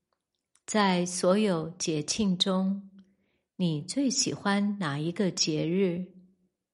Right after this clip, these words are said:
原因是什么？在教会里也有许多不同的庆典，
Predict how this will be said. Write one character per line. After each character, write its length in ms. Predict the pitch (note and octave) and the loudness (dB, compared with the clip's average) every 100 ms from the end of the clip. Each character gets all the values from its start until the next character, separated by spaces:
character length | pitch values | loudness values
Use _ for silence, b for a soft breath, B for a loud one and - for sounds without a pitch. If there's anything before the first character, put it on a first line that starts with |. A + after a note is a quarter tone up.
| _ _ - | _ _ -2
原 360 | E3+ D#3 E3+ | 0 0 -2
因 360 | F#3+ F#3+ F#3+ F#3+ | 2 4 4 2
是 260 | - A#3 | 2 4
什 240 | G3 - D3+ | 4 2 0
么？ 380 | D3 C#3+ D#3 - _ _ _ _ _ _ _ _ _ _ - | -6 -8 -10 -18 _ _ _ _ _ _ _ _ _ _ -6
在 380 | - A#3 G#3 F#3+ | 0 2 2 0
教 320 | - C4+ A3+ | 0 0 0
会 260 | - A#3+ G3+ | 2 0 2
里 400 | E3+ D#3 D#3+ b b b - | -2 -4 -10 b b b 0
也 180 | G3 | 4
有 160 | G3+ F3+ | 6 4
许 240 | F3+ D3+ | 0 -4
多 220 | - F#3 F#3 | -4 -4 -4
不 280 | - C4+ | -4 -6
同 300 | B3+ - D#3 | -6 -6 -6
的 100 | E3+ | -4
庆 440 | E3+ - A3 F#3 E3+ | -4 -4 0 0 0
典， 420 | D#3+ D3 D#3 | -4 -6 -8